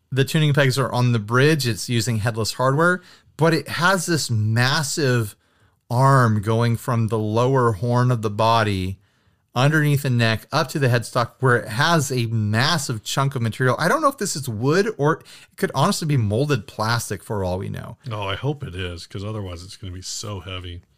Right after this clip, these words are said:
Speaker 1: I bet it is some kind of wood. Um, it's got more material on it than a normal guitar. Definitely more material than a headless guitar would normally have.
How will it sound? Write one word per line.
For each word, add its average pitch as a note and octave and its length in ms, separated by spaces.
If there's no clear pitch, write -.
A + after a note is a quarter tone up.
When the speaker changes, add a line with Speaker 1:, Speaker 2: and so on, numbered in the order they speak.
Speaker 1:
I A3 140
bet A#3+ 200
it G3+ 120
is C#3+ 180
some C#3 180
kind A#2 160
of G2+ 80
wood. G2 260
Um, B2 540
it's - 300
got B3 280
more G3+ 340
material A3+ 580
on C3 120
it C3+ 80
than C#3+ 140
a C#3 60
normal D#3+ 400
guitar. A#2+ 640
Definitely G3 540
more D#3+ 220
material A#2+ 640
than A#2+ 380
a G#2+ 180
headless B2 380
guitar A2 320
would G2 120
normally G2 360
have. F2 420